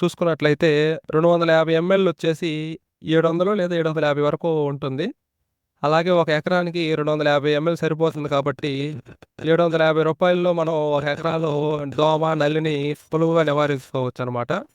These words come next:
ఈ మందు మనం వాణిజ్య మరియు వ్యాపార తోటల్లో వాడుకోవడానికి అనువుగా ఉంటుంది.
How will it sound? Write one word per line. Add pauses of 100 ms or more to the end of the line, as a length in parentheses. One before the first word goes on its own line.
(760)
ఈ
మందు
మనం (120)
వాణిజ్య
మరియు (560)
వ్యాపార
తోటల్లో
వాడుకోవడానికి
అనువుగా
ఉంటుంది.